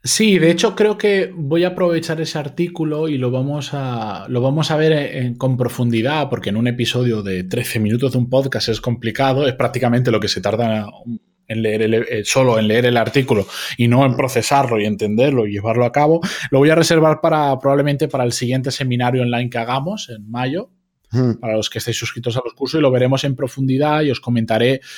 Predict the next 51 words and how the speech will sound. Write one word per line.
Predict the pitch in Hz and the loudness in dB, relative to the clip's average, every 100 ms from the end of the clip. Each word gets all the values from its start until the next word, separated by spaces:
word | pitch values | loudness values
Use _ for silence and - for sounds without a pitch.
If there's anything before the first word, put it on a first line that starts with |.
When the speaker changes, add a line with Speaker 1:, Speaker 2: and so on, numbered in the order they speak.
| - | -6
Speaker 1:
exactamente | 123 - 127 127 127 127 135 | -2 0 0 0 0 0 -2
esa | 139 | -2
metodología | 131 127 135 131 127 - 160 156 | -4 -2 -2 0 -2 0 2 2
que | 156 131 | 4 4
va | 147 | 6
muy | 160 175 | 6 6
ligado | 175 165 165 170 165 | 6 6 6 4 4
a | |
los | 160 - 139 | 2 0 -6
sprints, | - - 185 185 185 185 | -6 -2 2 2 2 0
que | 135 | -2
da | 135 147 | -2 -2
un | 151 | -2
enfoque | 147 127 147 - 160 - - - - | -4 -6 -6 0 0 0 -12 -16 -14
un | 147 131 | -10 -6
poco | 156 - 151 - | -4 -2 -2 -2
diferente, | 139 131 135 170 180 | -6 -2 2 2 2
es | 170 | 0
como | 208 190 | 2 2
un | 185 180 | 2 0
pasito | 185 - 185 139 | 0 -2 -2 -2
más | 139 127 | -2 0
allá | 131 127 135 | 0 0 0
del | 131 110 | 0 -4
sprint. | 104 - 131 104 98 | -10 -14 -12 -12 -14
De | |
hecho, | 113 156 | -8 -4
te | 156 | -2
lo | 139 | -2
pasé | 127 - | -2 -2
a | 147 | -2
posta, | 160 - 160 | -2 -2 -2
digo, | 139 120 113 | -2 -2 -4
que, | 120 - - - | -6 -6 -12 -6
que | - | -2
se | - 139 | 2 4
lo | 127 | 6
lea | 147 196 180 | 6 6 4
él, | 196 | 2
que | 135 | 0
saque | - 175 | 0 0
sus | 180 - 214 - | 0 2 2 2
conclusiones | 180 160 147 143 151 160 175 | 0 0 -2 -4 -2 -4 -4
y | 151 | -6
después | 120 143 135 | -6 -8 -6
Speaker 2:
Sí. | 147 | -4
Speaker 1:
las | 135 120 | -4 -4
compartimos | - 117 117 110 131 143 147 | -2 0 0 -2 -2 -2 -2
y | 120 | -2
vemos | 120 131 - | 0 -2 0
cómo | 139 147 175 | 2 4 2